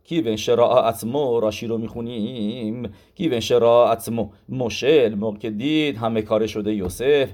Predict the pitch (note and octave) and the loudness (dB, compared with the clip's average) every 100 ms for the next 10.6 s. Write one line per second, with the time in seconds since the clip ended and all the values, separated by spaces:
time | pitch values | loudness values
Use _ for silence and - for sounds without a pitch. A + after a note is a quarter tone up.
0 | - _ _ A#2 G#2+ - - B2 D#3+ E3+ | -10 _ _ -8 -8 -10 -10 -4 -2 2
1 | C#3+ G#2 - _ - G#2+ - C3 C#3 A2 | 0 0 -10 _ -2 -2 0 2 2 2
2 | G2 - F#2+ F2+ A2+ C3+ - A2 G2+ F#2 | -6 -4 -6 -4 0 0 2 -4 -2 -2
3 | F2+ F2+ A2+ B2 A2 G#2+ - F2+ F2 E2+ | -4 -4 -2 -2 -4 -6 -6 -4 -4 -4
4 | E2+ D#2 D#2+ - B2+ B2 G2 F2 - G2 | -8 -10 -12 -12 -12 -4 -4 -4 -6 -4
5 | A2 A2 F#2 F#2 - G#2+ B2+ F3 F#3 - | -2 -2 -2 -6 -6 -2 2 2 0 -6
6 | - _ _ - G#2 C#3+ D3+ C3+ C3 A#2 | -20 _ _ -10 -2 2 4 4 2 -2
7 | A#2+ A#2+ A#2+ A#2+ A#2 - - G#2 A2 G#2+ | -6 -6 -4 -4 -4 -10 -14 -6 -6 -4
8 | A2+ G#2+ G#2+ F#2 - G#2+ G2+ F#2+ - G#2 | -8 -4 -4 -4 -6 -2 -2 -2 -4 -2
9 | G2 G2 - - B2 C3+ C#3+ - - G2+ | -2 -6 -12 -10 0 0 0 -6 -8 -8
10 | - - G2 G2 G#2+ G#2 | -6 -4 -2 0 0 -2